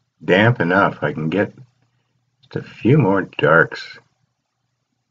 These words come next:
A little more pattern. There's so much pattern in my reference photo, I'll never be able to get that much. But I just want it to be sort of pleasing. It's all in, an interpretation.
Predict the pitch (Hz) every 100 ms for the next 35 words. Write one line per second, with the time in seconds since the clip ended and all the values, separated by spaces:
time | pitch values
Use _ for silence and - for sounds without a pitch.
0 | _ _ _ _ _ _ _ _ _ _
1 | _ _ _ 135 _ _ _ _ _ _
2 | _ _ - 90 90 85 78 - 82 90
3 | 80 82 - - 147 107 - - 92 95
4 | 90 80 78 76 73 76 107 135 - -
5 | - 95 90 78 78 85 107 90 73 85
6 | 80 76 73 78 - 82 78 80 78 -
7 | - - _ _ _ _ _ _ _ _
8 | _ _ _ _ - 78 82 80 - 101
9 | 92 - 78 78 - 78 - - - -
10 | 101 101 85 76 65 _ _ _ _ _
11 | _ _ _ _ _ _ _ _ _ _
12 | _ _ - 98 107 82 80 - 80 76
13 | 76 - 98 95 85 90 95 95 -